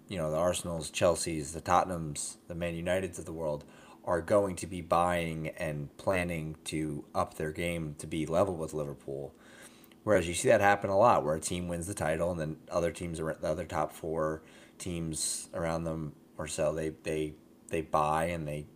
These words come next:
they get better, and then, um, they're more level the next year. And this is a year where Liverpool are twenty points above third place.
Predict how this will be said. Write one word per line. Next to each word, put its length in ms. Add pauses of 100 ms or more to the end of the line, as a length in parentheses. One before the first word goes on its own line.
(120)
they 160
get 280
better, 380
and 240
then, 380 (800)
um, 560 (260)
they're 160
more 280
level 280
the 100
next 260
year. 400
And 280
this 180
is 320
a 80
year 300
where 180
Liverpool 800 (420)
are 160
twenty 380
points 420
above 280
third 260
place. 460